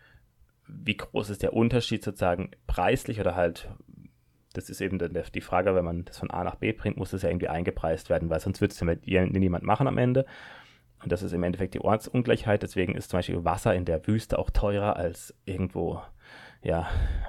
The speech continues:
an einem Gebirgsbach, äh, in, in, im Hochgebirge oder was ich wo.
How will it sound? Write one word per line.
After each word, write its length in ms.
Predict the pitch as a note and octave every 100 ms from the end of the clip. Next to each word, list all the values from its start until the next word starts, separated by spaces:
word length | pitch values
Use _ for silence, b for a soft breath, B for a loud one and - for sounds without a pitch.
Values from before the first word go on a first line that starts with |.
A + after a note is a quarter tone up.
| B
an 120 | - F#2
einem 100 | F#2
Gebirgsbach, 760 | F2 G2 - - F#2+ - -
äh, 300 | - F#2 F2+ - B B B B B -
in, 140 | G#2+
in, 380 | - G2 F2+ F2+
im 100 | F#2+
Hochgebirge 720 | G2 A#2 - A#2+ A2 A2 G#2+
oder 160 | - F2
was 180 | F2 -
ich 220 | - -
wo. 220 | A#2 A#2